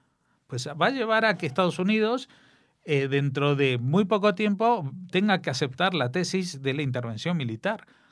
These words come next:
contra el plan nuclear iraní, porque evidentemente Estados Unidos sabe, como lo saben todos los países del mundo,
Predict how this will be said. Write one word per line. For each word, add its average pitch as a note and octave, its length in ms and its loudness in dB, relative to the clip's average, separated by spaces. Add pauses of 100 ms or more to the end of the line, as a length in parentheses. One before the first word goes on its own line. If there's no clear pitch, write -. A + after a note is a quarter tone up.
contra A#2+ 300 -2
el A2 80 -4
plan C#3+ 320 2
nuclear B2 420 0
iraní, A#2 400 -2
porque B2+ 340 -2
evidentemente G3 1000 0 (600)
Estados F3+ 360 2
Unidos G#3+ 380 6
sabe, G3 480 4
como C#3+ 240 0
lo B2+ 100 2
saben E3 520 4
todos E3+ 360 6
los D3 220 2
países D3 440 0
del F#3 160 2
mundo, G3 360 2